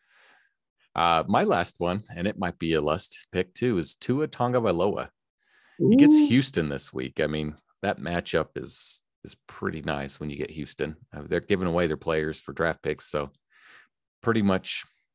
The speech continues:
Speaker 1: there's not much left of that team that, you know, the people that are there, if they're good enough to be in the N F L and they're extra motivated to stay in the N F L and earn some contracts, or even, I guess it's too late to get traded now.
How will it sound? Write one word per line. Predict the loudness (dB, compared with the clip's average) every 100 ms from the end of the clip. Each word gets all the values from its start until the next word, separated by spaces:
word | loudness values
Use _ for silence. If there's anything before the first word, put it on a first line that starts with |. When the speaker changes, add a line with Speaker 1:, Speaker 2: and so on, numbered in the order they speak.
| _ _
Speaker 1:
there's | -10 -2
not | 0 0
much | -2 -6 -2
left | -2 0
of | -2
that | -2
team | -4 -4 -2
that, | -4 -8 _ _ _ _ _ _ _ 2
you |
know, | 4
the | 4
people | 2 0 2
that | 2 2
are | 0 2
there, | 2 0 -4 _ _ _ _
if | -2
they're | -2 -2 _ _ _ _ _
good | -4 -2
enough | -2 -4
to |
be | -4 -2
in | 0
the | 0
N | -2
F | -2 -2
L | -2 -6 _ _ _ _ _ _ -6
and | -2
they're | -2 -4
extra | -8 -6 -4
motivated | -2 -2 0 -2 -2 -8
to | -10
stay | -2 0
in | 0
the | -4
N | -8
F | -8 -6
L | -6 -6 -12 -16
and | -14 -12 -8
earn | -8
some | -8 -12
contracts, | -8 -6 -4 -4 -4 -4
or |
even, | -4 -4 -8 -10 _ _ -8
I | -2
guess | -2 -2
it's | -8
too | -4
late | -2 -4
to | -6
get | -8
traded | -2 -2 -2 -4
now. | -8